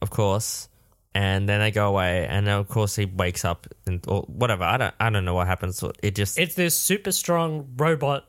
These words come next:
Speaker 2: thing.
Speaker 1: So he's not meant to be now online, but of course he comes
Speaker 2: I think he's
Speaker 1: online.
Speaker 2: meant to be in a coma still. Anyway, yeah, the bodybuilder comes in,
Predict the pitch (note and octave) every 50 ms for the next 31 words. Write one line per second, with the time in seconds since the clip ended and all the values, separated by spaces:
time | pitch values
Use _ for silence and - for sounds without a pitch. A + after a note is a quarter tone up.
0 | _ - D3 C3 A#2+ G#2+ G#2+ A2 - - - - C3+ C#3 C3 B2 C3 D#3 F3 A#2+
1 | A#2 A#2 B2 C3 C3+ - - C3+ C3 - _ _ _ _ _ _ _ _ _ A2+
2 | A2+ A#2+ A#2 A#2 A#2+ A2 A2+ A2 A2+ A#2 A#2 A#2 A2+ A2 A2+ A#2 A#2+ A#2+ - G#2+
3 | G#2 F#2+ - - G#2+ G2+ G2+ - G2+ G2 G2 G2 - G2 G2+ G2+ G2 G2+ A2 -
4 | A3+ A3+ G#3+ A3 A3 G3+ F3 D3 A#2+ - - - C#3 D3 D#3+ F3 F3 - G3 F#3+
5 | F#3+ F3+ F3+ F#3 F#3 F3 D#3+ D#3 D#3+ E3+ F3 F3+ E3+ D3+ D#3 C3 - F3 F3+ A3+
6 | B3+ A#3 G#3+ G#3+ G3+ F3+ - - F3 E3+ E3 D#3 C#3 D3+ D3+ D3 C#3 C3+ D3